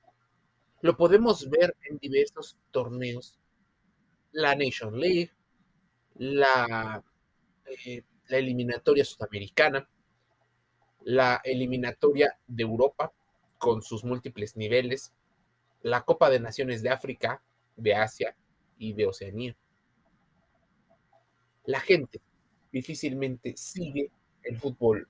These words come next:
de otras regiones, porque esa región no lo representa, con esa región no tiene una conexión, así que económicamente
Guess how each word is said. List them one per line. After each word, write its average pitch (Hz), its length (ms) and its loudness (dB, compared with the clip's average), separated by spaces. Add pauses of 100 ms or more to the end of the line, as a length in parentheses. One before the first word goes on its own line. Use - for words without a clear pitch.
(440)
de 120 500 0 (240)
otras 143 300 -2
regiones, 135 500 -6 (640)
porque 175 240 4
esa 220 120 0
región 202 360 -2 (280)
no 247 120 8
lo 269 100 10
representa, 226 640 2 (380)
con 170 220 6
esa 196 260 4
región 175 360 -2
no 170 240 -2
tiene 175 280 -2
una 170 300 -4
conexión, 123 640 -4 (480)
así - 240 -18
que - 160 -18
económicamente 120 1000 -4